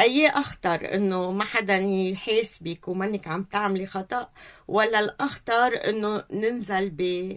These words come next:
آه، آه، recession بعد أقوى وأقوى ب، آه،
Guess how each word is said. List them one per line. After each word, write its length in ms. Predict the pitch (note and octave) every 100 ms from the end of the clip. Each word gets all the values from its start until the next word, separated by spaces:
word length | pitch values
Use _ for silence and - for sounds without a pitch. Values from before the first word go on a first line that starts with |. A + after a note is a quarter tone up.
| - -
آه، 380 | D3+ D#3 D3+ D#3 - - _ - - D3 C#3 -
آه، 300 | - - C#3+
recession 720 | D#3+ F#3+ - B3 - F#3+ G#3 G#3 _ _ _ _ _
بعد 340 | F#3+ A3 A3 F3 A#3+
أقوى 360 | B3 - F#3
وأقوى 720 | E3+ - G3+ - D#3+ D#3+ F3+ G3 - _ D#3
ب، 100 | F#3+ F#3 F3+ F3 F3 -
آه، 680 | E3 D#3+ D#3 D3+ D3+ D3+